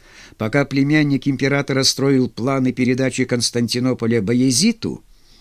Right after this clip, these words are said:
город, осажденный во второй раз, получил передышку. Неожиданно появились с востока воины Тимура,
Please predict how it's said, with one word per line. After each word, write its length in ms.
город, 500
осажденный 760
во 100
второй 380
раз, 520
получил 480
передышку. 720
Неожиданно 1040
появились 560
с 60
востока 460
воины 420
Тимура, 720